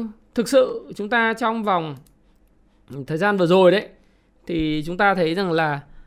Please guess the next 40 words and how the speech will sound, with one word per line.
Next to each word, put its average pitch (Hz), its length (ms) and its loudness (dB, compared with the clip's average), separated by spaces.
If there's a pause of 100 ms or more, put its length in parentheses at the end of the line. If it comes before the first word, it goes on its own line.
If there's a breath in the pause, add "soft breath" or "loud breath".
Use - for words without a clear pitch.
(320 soft breath)
tôi 220 160 6
có 240 100 6
làm 208 180 4
một 156 80 -6
cái 208 80 0
tổng 147 200 0
kết 240 220 2
thống 196 160 0
kê 233 220 6
như 220 100 0
sau. 240 420 2 (220)
Cái 202 80 -2
này 196 180 4
bây 190 80 4
giờ 185 160 6
nói 170 260 4
là 202 160 4
nó 175 260 -2
có 180 100 2
sách 262 260 -4
mách 233 140 2
có 220 80 4
chứng. 202 300 4 (600 soft breath)
Vậy 196 280 -2
thì 180 380 0
trong 226 220 -2
suốt 302 260 0 (600)
là 156 520 -2
mười 156 360 2
sáu 175 280 2
năm 240 260 2
giao 214 120 4
dịch 175 220 -2
của 120 100 -2
thị 117 120 -8
trường 123 160 -4
chứng 139 120 -8
khoán 180 140 -2
Việt 147 120 2
Nam 156 260 4